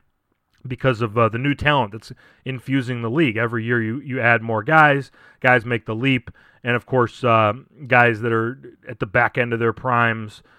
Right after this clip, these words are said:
uh, with Reggie Jackson's injury history being the more, most contributing part of that, that, um, and he's probably even outside of his prime, if we're being honest about, uh, where his body is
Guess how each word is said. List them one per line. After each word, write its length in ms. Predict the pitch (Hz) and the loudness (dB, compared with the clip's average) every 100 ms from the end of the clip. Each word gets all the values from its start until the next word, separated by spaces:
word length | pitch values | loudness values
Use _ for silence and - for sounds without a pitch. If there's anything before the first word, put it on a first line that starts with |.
| _ - | _ -6
uh, 260 | 107 104 110 | -4 -2 -4
with 180 | 107 | -6
Reggie 220 | 117 110 104 | -4 -4 -4
Jackson's 440 | 110 107 107 104 | -4 -4 -8 -10
injury 300 | 117 110 104 | -8 -6 -6
history 280 | 110 - 104 | -6 -8 -6
being 200 | 110 107 | -6 -6
the 60 | |
more, 260 | 104 110 101 - _ _ | -6 -6 -6 -10 _ _
most 220 | 147 156 | 0 0
contributing 440 | 139 127 143 131 117 | 0 -4 -4 -4 -2
part 220 | 127 131 | 0 2
of 80 | 113 | 4
that, 260 | 113 110 - _ _ - | 2 2 -2 _ _ -2
that, 280 | 120 - | -2 0
um, 500 | 120 113 113 110 110 131 | 0 0 0 -6 -14 -12
and 160 | 123 123 | -10 -8
he's 120 | 123 | -4
probably 280 | 123 117 107 | -2 -2 -2
even 160 | 107 | -2
outside 360 | 113 - 117 113 | -2 -4 -4 -4
of 60 | |
his 120 | 104 95 | -4 -8
prime, 340 | 120 113 110 | -4 -4 -4
if 100 | - | -8
we're 60 | 107 | -8
being 240 | 107 104 | -8 -6
honest 320 | 104 107 - | -8 -8 -10
about, 340 | 101 104 95 - | -8 -6 -8 -10
uh, 140 | 104 | -12
where 220 | 110 107 | -10 -8
his 100 | 104 | -8
body 340 | 90 104 104 98 | -8 -8 -8 -6
is 280 | 104 95 | -6 -8